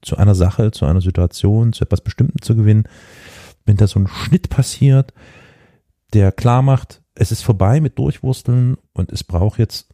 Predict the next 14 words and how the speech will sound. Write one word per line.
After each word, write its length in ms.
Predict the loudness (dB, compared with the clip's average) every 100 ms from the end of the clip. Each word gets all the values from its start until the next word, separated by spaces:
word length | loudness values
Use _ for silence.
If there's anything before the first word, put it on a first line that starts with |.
| -6
<clears throat> 680 | -2 0 2 2 2 -2 -2
wirklich 420 | -2 0 -2 2
irgendwas, 480 | 0 2 0 0 -2
was 140 | -2
mich 180 | -2 2
mitreißt 680 | 2 2 -6 -6 -10 -12 -12
wieder 260 | -8 -8
oder 160 | -4 -4
was 280 | -2 -4 0
mir 160 | 0 0
klar 400 | -2 -2 0 0
macht, 420 | 0 -2 -4 -18 _ _ _ _ -6
das 220 | -4 -4
ist, 200 | -6 -8